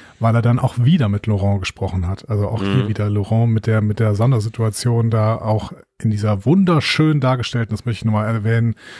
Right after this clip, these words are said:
Speaker 1: diese wunderschön dargestellte Community da am Montmartre. Das finde ich wirklich genial, also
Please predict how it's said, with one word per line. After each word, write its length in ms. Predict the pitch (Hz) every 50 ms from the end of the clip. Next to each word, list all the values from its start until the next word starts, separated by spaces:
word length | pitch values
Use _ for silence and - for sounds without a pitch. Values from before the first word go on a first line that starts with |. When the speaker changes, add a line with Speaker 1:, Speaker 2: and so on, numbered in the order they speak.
| - - -
Speaker 1:
diese 220 | 117 107 110 101
wunderschön 440 | 131 147 147 139 123 - 135 127 123
dargestellte 760 | 120 120 117 113 107 - - 120 117 117 - 117 113 110 113
Community 600 | - - 113 117 120 123 120 117 - - 120 113
da 160 | 113 113 110
am 80 | 107 107
Montmartre. 560 | 107 107 107 110 120 131 - - 131 123 117 - - - - - - - - - - - _ _ _
Das 180 | - - - -
finde 200 | - - 107 101
ich 180 | 95 - -
wirklich 400 | 110 104 - - 95 - - - _ _ _ _ _ -
genial, 440 | 110 104 101 98 98 87 90 90 82
also 180 | 98 101 101